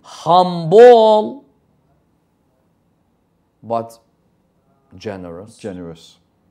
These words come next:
Speaker 1: Great with the parents, down to earth.
Speaker 2: Mm-hmm.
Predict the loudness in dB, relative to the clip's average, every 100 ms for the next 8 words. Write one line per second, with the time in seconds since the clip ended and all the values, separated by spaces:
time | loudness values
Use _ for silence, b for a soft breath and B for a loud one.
0 | _ _ _ _ _ _ -16 -12 -12 -14
1 | -20 -20 -18 -18 -20 -20 _ _ _ _
2 | _ _ _ -18 -14 -14 -14 -18 -16 -18
3 | -20 -20 -20 -20 -20